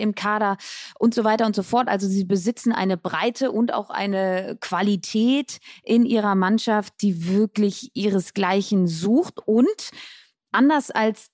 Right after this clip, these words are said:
zum Beispiel dann England, Frankreich, Deutschland und auch die Spanier besitzen sie viele Spieler, die gerade auf ihrem Leistungspeak sind.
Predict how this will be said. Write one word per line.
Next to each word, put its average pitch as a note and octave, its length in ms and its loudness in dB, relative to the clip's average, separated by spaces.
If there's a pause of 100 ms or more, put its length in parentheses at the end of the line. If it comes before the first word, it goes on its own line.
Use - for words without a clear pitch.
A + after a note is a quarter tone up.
(160)
zum A3 220 0
Beispiel G#3 440 2
dann F#3 400 2
England, G#3+ 680 4
Frankreich, G3+ 880 -2 (120)
Deutschland G3+ 800 2 (200)
und - 160 -4
auch B3+ 80 2
die F#3 140 -4
Spanier G3 680 2 (400)
besitzen A3+ 440 2
sie G#3 260 2
viele C#4 340 0
Spieler, B3+ 420 2
die A3 240 0
gerade A3+ 500 0 (160)
auf - 240 -2
ihrem A#3+ 260 4
Leistungspeak G#3+ 800 -2
sind. - 380 -6